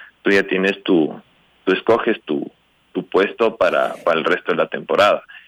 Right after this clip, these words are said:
Este, por todas las restricciones de hoy por hoy, mm, no podemos mantener ese puesto y por eso pedimos ahora la confirmación y la, y el, y el hecho de escoger el nuevo, el nuevo puesto. Entonces,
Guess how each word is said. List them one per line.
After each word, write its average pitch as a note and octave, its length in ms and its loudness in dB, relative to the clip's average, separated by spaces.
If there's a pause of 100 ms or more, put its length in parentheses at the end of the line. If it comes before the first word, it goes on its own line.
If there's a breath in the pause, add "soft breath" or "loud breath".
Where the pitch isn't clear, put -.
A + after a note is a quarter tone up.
(340 loud breath)
Este, F2+ 720 -2 (160)
por - 160 -6
todas F#2 180 2
las F#2 100 2
restricciones F#2 580 -2
de F2+ 120 2
hoy F2+ 40 0
por F2 200 0
hoy, F2+ 200 0 (160)
mm, - 200 -14 (120)
no F2 280 -4
podemos F#2 320 0
mantener E2+ 560 0
ese F2 120 -6
puesto - 480 -4 (460 loud breath)
y - 80 -8
por F2 180 0
eso F#2+ 180 -2
pedimos F2 280 0
ahora F2 180 4
la F2 160 0
confirmación E2+ 760 -2
y G2+ 80 0
la, - 360 -2 (200)
y - 80 -8
el, - 180 -6
y E2 100 -2
el E2+ 80 -2
hecho E2+ 180 0
de F2 80 4
escoger G2 440 0
el F2 120 0
nuevo, C#2+ 400 0
el - 180 -12
nuevo D2 220 -2
puesto. - 440 -4 (460 loud breath)
Entonces, G2 540 0